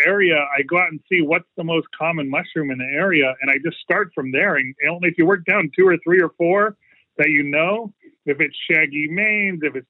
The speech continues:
chicken of the woods, if it's angel wings, if it's boletes, if it's chanterelles, whatever it is, you just, you don't have to know every mushroom. You're gonna go out on a walk and you're gonna see a hundred. You're not gonna know ninety-seven of them, but the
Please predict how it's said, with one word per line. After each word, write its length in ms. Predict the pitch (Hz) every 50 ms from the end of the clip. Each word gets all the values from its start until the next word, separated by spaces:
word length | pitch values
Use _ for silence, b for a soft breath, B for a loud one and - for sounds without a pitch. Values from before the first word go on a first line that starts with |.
| - -
chicken 220 | 151 - - 135
of 80 | 135 131
the 80 | 139
woods, 560 | 143 156 202 226 214 208 202 202 190 180 156 143 _
if 180 | - 151 143 135 -
it's 160 | 139 135 -
angel 360 | 202 202 202 196 185 190 185
wings, 380 | 185 190 190 190 190 180 165 147
if 140 | 147 135 127
it's 100 | 131 127
boletes, 500 | _ - 160 160 170 196 214 208 196 170 -
if 80 | 147
it's 140 | 135 135 135
chanterelles, 500 | - 151 151 156 - - 196 190 185 156
whatever 400 | 143 170 196 233 226 202 190 175
it 80 | 160 160
is, 340 | 190 190 175 151 143 143 139 _ b b b b b b b b _
you 100 | - 156
just, 180 | 170 226 - - _ _ -
you 80 | 190
don't 140 | 208 247 233
have 120 | 240 220 -
to 60 | 196
know 200 | 190 208 202 - _ -
every 380 | 185 180 214 220 208 190 170 156
mushroom. 460 | 139 139 147 143 - - 190 196 196
You're 100 | 190 185
gonna 160 | 185 185 185
go 140 | 160 180 190
out 100 | 196 190
on 140 | 185 170 156
a 40 | 143
walk 320 | 143 156 180 202 208 - -
and 80 | 165 156
you're 120 | 156 151 147
gonna 220 | 170 156 151 127 - _ -
see 100 | 196 185
a 80 | 156 131
hundred. 420 | 127 170 180 180 156 147 135 135 b b b b b _ -
You're 80 | 156 -
not 160 | 208 190 -
gonna 140 | 208 196 185
know 180 | 180 214 214
ninety-seven 720 | 196 175 170 180 180 170 170 160 - 196 202 208 190 170
of 80 | 143 127
them, 140 | 131 127 120
but 120 | 135 -
the 100 | 143